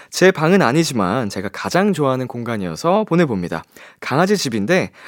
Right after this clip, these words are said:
안에 들어가면 찜질방, 황토방에 들어온 것 같아요.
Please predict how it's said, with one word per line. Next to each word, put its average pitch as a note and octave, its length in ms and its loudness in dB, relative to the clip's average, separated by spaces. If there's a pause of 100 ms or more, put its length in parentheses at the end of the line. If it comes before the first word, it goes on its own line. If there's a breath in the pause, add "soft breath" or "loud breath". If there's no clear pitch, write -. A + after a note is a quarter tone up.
안에 D3 220 2
들어가면 C#3+ 500 2
찜질방, G3 680 2
황토방에 F3 440 0
들어온 E3 260 0
것 B2+ 80 -2
같아요. E2 400 -8